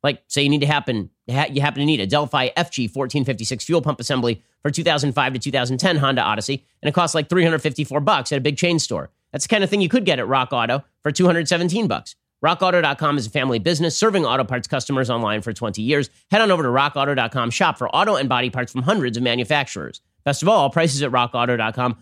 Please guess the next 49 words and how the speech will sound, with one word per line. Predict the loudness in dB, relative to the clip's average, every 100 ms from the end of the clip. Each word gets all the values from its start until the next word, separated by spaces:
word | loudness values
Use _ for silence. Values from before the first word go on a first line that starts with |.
| _ 0
are |
reliably | 2 4 2 2 2
low, | 2 2
the | 0
same | 0 0
for | -2
professionals | -2 -2 0 0 0
and | 0
do-it-yourselfers. | -2 -2 2 0 0 -10 -14 _ _
Why | 0 0
spend | 2 2 2
up | 0
to | -4
twice | 0 0 0
as | 0
much | -2 -2 _ _
for | 2 2
the |
same | 2 0
parts? | 0 -2 -4 -14 _ _
The | 0
rock | 2 2
auto | 2 2
dot | 0 0
com | -2
catalog | 0 0 2 0
is | 0
unique, | 0 0 -2 -4
remarkably | 2 2 2 -2 -2
easy | -2 -4
to | -2
navigate. | -2 -2 -4 -2
Quickly | -2 0 0
see | 0
all | 0
the |
parts | -2 -4
available | 0 2 2 0
for | -4
your | -4 -2
vehicle. | 0 0 -4 -6 _
Choose | -2 0
the | 0
brands, | 2 2 2 -2 -4
specifications, | 0 0 -2 -2 -2 0 -2
and | 0
prices | 0 0 -2 -4 -2
you | -2
prefer. | -2 -2 -2 -4